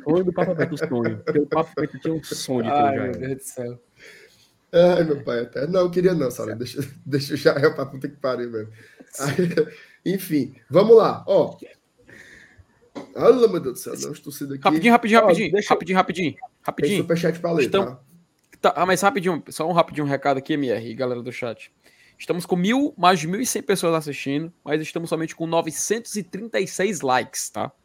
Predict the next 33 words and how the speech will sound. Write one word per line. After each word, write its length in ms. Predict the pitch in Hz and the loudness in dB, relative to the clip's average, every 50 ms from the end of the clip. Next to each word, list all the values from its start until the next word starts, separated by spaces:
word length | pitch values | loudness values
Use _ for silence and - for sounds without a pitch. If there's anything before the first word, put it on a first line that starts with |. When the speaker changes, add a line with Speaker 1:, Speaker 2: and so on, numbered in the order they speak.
| _ _ | _ _
Speaker 2:
Estamos 280 | - - 175 180 - | -8 -6 -6 -6 -6
pertinho 680 | - - _ 262 269 262 269 - - - - 185 190 196 | -10 2 _ 4 4 4 2 -8 -14 -10 -6 -6 -6 -6
de 60 | 185 - | -6 -6
chegar 500 | - 190 165 135 139 139 143 147 - _ _ _ _ _ _ | -6 -4 -2 0 2 2 2 2 0 _ _ _ _ _ _
aos 220 | - 139 147 143 | -2 -2 -2 0
mil 160 | 147 151 143 | 0 -2 -2
likes, 380 | 127 120 123 123 127 127 - - | -2 0 0 0 -2 -2 -8 -14
então 180 | 147 - 156 151 | -14 -14 -16 -16
com 260 | - _ - 277 320 | -14 _ -8 -6 -2
certeza 680 | - - 240 196 147 - _ 143 147 147 143 160 185 226 _ | 0 0 0 0 0 -2 _ -2 -2 -2 -2 -4 -8 -10 _
tem 80 | _ 160 | _ -6
alguém 220 | 147 143 135 139 | -6 -4 -4 -6
que 60 | 131 - | -6 -6
tá 80 | 127 | -8
assistindo 200 | 123 - - 120 | -8 -8 -10 -8
a 40 | 113 | -2
live 300 | 110 147 196 196 143 - - _ _ _ _ _ | 2 2 2 2 0 -2 -8 _ _ _ _ _
e 20 | 190 | -10
não 120 | 196 214 | -10 -8
clicou 240 | - 226 214 - 190 | -6 -8 -4 -4 -2
no 80 | 190 180 | 0 0
gostei. 400 | 208 202 - - - 123 - _ _ | 0 -2 -2 -6 -10 -10 -10 _ _
Então, 180 | _ 185 226 320 - _ _ _ _ _ _ | _ -8 -8 -8 -10 _ _ _ _ _ _
faça 280 | - - 220 262 233 233 | -2 2 2 2 2 0
essa 160 | - - 214 | -2 -2 -2
boa 220 | 185 175 196 185 | -2 0 -2 -2
aí, 220 | 165 160 175 180 - _ _ _ _ | -2 -4 -6 -8 -14 _ _ _ _
ajude 360 | - - 147 151 147 190 180 - | -2 0 0 0 0 -4 -6 -4
o 40 | |
trabalho 260 | - 170 160 160 156 151 | 0 2 4 4 4 2
do 80 | 147 | -2
G 140 | 139 139 131 | -4 -4 -4
T 260 | 131 - 127 139 - | -2 -4 -6 -6 -6